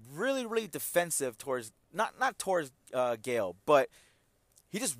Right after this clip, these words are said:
rants at the camera, just rants, just goes off, not script, but, you know, he just goes off on his own and starts ranting at the camera and totally forgetting that he's in a, in an interview. And he just swear,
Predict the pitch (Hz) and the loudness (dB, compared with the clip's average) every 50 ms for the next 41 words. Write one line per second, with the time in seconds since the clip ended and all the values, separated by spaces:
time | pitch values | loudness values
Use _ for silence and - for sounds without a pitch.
0 | 123 127 143 185 240 254 226 185 - 190 165 - 147 - - 151 123 107 92 85 | -10 -4 0 2 2 4 2 2 0 -2 -4 -4 -6 -8 -6 -6 -6 -6 -6 -10
1 | 87 95 - 135 117 107 110 117 127 147 156 131 98 - - - - - - 120 | -16 -12 -10 -8 -8 -8 -8 -4 -2 -2 0 -2 -2 -6 -8 -8 -8 -6 -6 -6
2 | 110 - - _ _ _ _ - 104 - 175 233 254 214 156 175 156 139 139 143 | -6 -6 -6 _ _ _ _ -10 -2 0 0 2 2 0 0 2 2 2 2 0
3 | - - - - - - _ _ _ _ _ _ _ _ _ _ _ _ _ _ | -2 -8 -16 -20 -20 -20 _ _ _ _ _ _ _ _ _ _ _ _ _ _
4 | - 156 202 196 - - - 196 180 - - - 190 202 214 190 175 - - - | -4 -2 0 0 0 0 2 2 2 2 0 -4 -6 -2 0 0 0 0 -2 -10
5 | - _ 180 185 - - - - - 196 220 226 214 202 196 185 160 190 185 180 | -16 _ -4 -2 -2 -2 -2 0 2 2 2 4 4 2 2 2 2 0 -4 -4
6 | 165 139 135 139 135 131 127 127 123 117 - 143 127 113 104 101 101 131 139 151 | -4 -4 -4 -4 -4 -4 -6 -8 -8 -8 -6 -6 -6 -8 -10 -6 -2 -2 -2 -2
7 | 143 - 147 143 135 135 - - 139 123 120 113 113 110 107 95 107 104 - - | -2 -6 -8 -10 -10 -10 -12 -8 -4 -4 -4 -4 -4 -6 -8 -8 -10 -10 -6 -4
8 | 151 156 165 151 - 139 117 113 151 156 156 139 131 117 120 139 131 135 127 120 | -2 -2 -2 -4 -6 -8 -2 0 0 0 0 0 -4 -6 -6 -8 -10 -6 -6 -4
9 | 110 104 - _ _ _ _ _ _ _ _ _ - 127 123 120 131 202 285 277 | -4 -4 -6 _ _ _ _ _ _ _ _ _ -12 -10 -8 -4 -4 -2 -2 -4
10 | 180 135 117 92 85 _ _ _ - - - _ _ _ _ _ _ _ _ _ | -4 -6 -8 -10 -12 _ _ _ -20 -20 -20 _ _ _ _ _ _ _ _ _
11 | _ _ _ _ - - _ _ _ _ _ _ _ - 131 139 135 131 127 110 | _ _ _ _ -20 -20 _ _ _ _ _ _ _ -6 -4 -4 -4 -4 -6 -8
12 | 127 170 170 - 185 151 - - - - - 160 160 170 226 285 330 320 240 160 | -12 -12 -10 -6 -2 0 0 2 0 0 -2 -4 -4 -2 -2 0 2 4 4 4
13 | 113 90 | 4 2